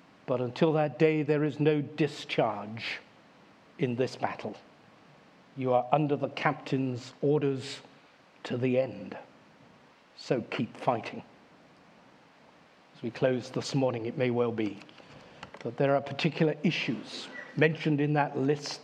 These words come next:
that Paul had, issues of the flesh, desires that are wrong, or other issues that he didn't mention but are nonetheless real, where you realize you need to come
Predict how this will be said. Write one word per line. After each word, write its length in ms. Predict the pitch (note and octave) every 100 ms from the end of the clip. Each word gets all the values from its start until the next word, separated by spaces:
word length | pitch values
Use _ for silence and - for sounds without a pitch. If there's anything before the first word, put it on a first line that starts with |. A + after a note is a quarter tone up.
| -
that 260 | C#3 B2
Paul 320 | - D#3 C3+ -
had, 280 | D3+ D3 - - - - - - - - -
issues 360 | D3 D#3+ C#3
of 140 | C3+ C3
the 80 |
flesh, 480 | - - D3 D3 -
desires 520 | - A#2+ C#3+ C#3+ C#3 -
that 160 | B2+
are 80 | C3
wrong, 420 | C3 C#3+ C#3 B2+ - - - - - - - - -
or 160 | D3
other 200 | E3+ E3
issues 380 | E3 - E3 D3
that 160 | - C#3+
he 140 | D#3
didn't 280 | D#3 E3 D3+
mention 520 | D3+ F3 F3 - C#3+
but 120 | C#3+
are 80 | C#3
nonetheless 640 | C#3+ D#3 D3 C#3+ C#3 A#2+ B2+
real, 320 | C3 B2+ A#2 - - - - - - - -
where 220 | C#3 C#3
you 240 | C#3+ D#3+
realize 520 | D3+ D3+ C#3+ C#3 C3
you 100 | C#3+
need 200 | C#3 C3+
to 80 | A#2+
come 400 | B2 - A#2+ A2+